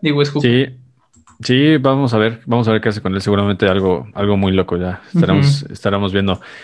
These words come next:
Speaker 2: Vámonos con otro coche de, de otro de nuestros amigos,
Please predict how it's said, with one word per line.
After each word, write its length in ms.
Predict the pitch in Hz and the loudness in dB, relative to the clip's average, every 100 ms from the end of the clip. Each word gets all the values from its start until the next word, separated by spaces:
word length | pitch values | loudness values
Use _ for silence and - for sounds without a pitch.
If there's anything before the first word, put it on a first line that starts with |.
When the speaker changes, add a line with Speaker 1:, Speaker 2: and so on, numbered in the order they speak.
| - - | -20 -2
Speaker 2:
Vámonos 380 | 139 175 156 - | 2 4 2 2
con 160 | 120 | 0
otro 160 | 131 135 | 0 0
coche 240 | 139 - | 0 2
de, 480 | 104 92 85 82 57 | 2 2 0 -2 -4
de 200 | 78 104 | 0 2
otro 180 | 110 127 | 2 2
de 40 | 104 | 0
nuestros 340 | 92 - 87 | -2 -8 -8
amigos, 560 | 101 110 107 101 - | -2 0 0 -2 -10